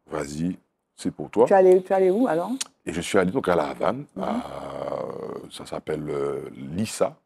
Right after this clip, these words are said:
Speaker 1: donc l'Institut supérieur de l'art, de La Havane. Et c'est, c'est niveau, niveau universitaire, hein, donc on sort de là avec un doctorat dans nos instruments, c'est-à-dire que, euh, si on va jusqu'au bout, hein, faut que forcément,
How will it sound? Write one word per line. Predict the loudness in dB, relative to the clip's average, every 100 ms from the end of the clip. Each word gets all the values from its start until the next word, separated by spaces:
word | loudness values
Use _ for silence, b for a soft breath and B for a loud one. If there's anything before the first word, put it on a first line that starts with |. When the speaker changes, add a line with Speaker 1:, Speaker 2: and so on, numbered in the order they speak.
| _ -16
Speaker 1:
donc | -14 -8
l'Institut | -6 -6 -8 -10 -8
supérieur | -6 0 2 2 0
de | -4
l'art, | -4 -6 -6 -12 _ _ _ -8
de | -4
La | -2 -2
Havane. | -2 -2 -4 -8 _ _ _ _ _ _ _ _ _ -12 -6
Et | -4
c'est, | 2 4 4
c'est | 2 -2
niveau, | 0 0
niveau | -2 -4 -6 -2 -2
universitaire, | 0 0 0 -2 -2 0
hein, | 0
donc | -2 -4
on | -2
sort | 0 2
de | 4
là | 4
avec | 2 -2
un | -4
doctorat | -4 -2 -4 -2 -2 -4 B B B -10 B -6
dans | -2 0
nos | -2 -2 -2
instruments, | -2 -4 -2 0 0
c'est-à-dire | 0 -2 -4
que, | -4
euh, | -2 0 0 0 -2 -4 -8
si | -6 -2
on |
va | 0
jusqu'au | -2 -2 0 2
bout, | 4 4
hein, | 4
faut | 2 -4
que | -6
forcément, | -6 -4 -4 -4 -6